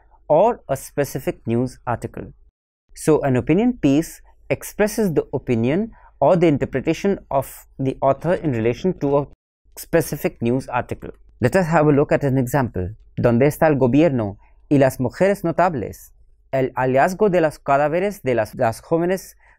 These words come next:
asesinadas en Cuenca quemadas y enterradas en cal viva, mientras el principal sospechoso permanece huido y la muerte de una mujer en Castelldefels, Barcelona, a menos de su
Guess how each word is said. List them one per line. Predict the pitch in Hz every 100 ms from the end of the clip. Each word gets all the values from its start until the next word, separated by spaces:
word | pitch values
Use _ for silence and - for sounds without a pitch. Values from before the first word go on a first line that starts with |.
| _
asesinadas | - 135 131 117 135 143 165 165
en | 127 -
Cuenca | - 151 156 170 190 - _ _
quemadas | 139 131 147 180 196 -
y | 147 139
enterradas | 131 135 127 135 160 185 - -
en | 131
cal | 113 113 110
viva, | 120 185 170 180 - _ _ _ -
mientras | 135 160 160 190 -
el | 156 131
principal | 135 131 - - 156 196
sospechoso | - 160 - 135 156 151 180 170 _ _ -
permanece | 131 123 120 127 - 156
huido | - 127 120 127 143 170 180 185 - _ _ -
y | 131
la | 123
muerte | 135 196 196 170
de | 139
una | 127 120
mujer | 113 - 160 170 156 _
en | 131 135
Castelldefels, | 117 - 120 120 139 120 107 117 - 156 196 208 - _
Barcelona, | - 120 - 120 107 110 151 - - - -
a | 127
menos | 139 175 185
de | 135 135
su | -